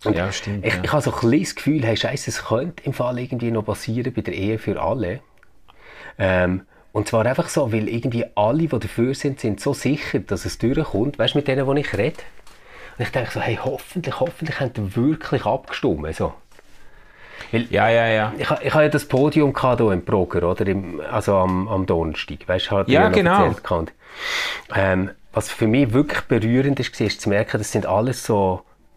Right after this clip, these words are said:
Speaker 1: jetzt wirklich, ja, gesellschaftlich total etablierte Leute, die auf dem Podium sind gesessen, oder? Also wirklich,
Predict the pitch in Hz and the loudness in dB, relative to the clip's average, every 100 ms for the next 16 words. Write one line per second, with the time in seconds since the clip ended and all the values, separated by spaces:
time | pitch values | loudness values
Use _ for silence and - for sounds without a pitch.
0 | - - - 107 - 80 90 85 104 78 | -8 -8 -4 -4 -4 -6 -6 -6 -6 -6
1 | - _ _ _ _ - - - 113 143 | -12 _ _ _ _ -20 -10 0 2 2
2 | 143 127 - 127 - - 127 - 131 135 | 0 0 -2 -6 -4 -2 -2 -2 -2 0
3 | 127 113 104 113 123 - 101 135 - 135 | 0 -2 0 0 0 0 0 0 0 -2
4 | - 123 - 131 - 139 131 143 - 95 | 0 -2 0 -2 2 0 0 -6 -2 -2
5 | 107 - 110 98 131 90 95 98 92 85 | -2 -2 -2 -2 -4 -6 -4 -2 -2 -2
6 | 107 120 | -4 -4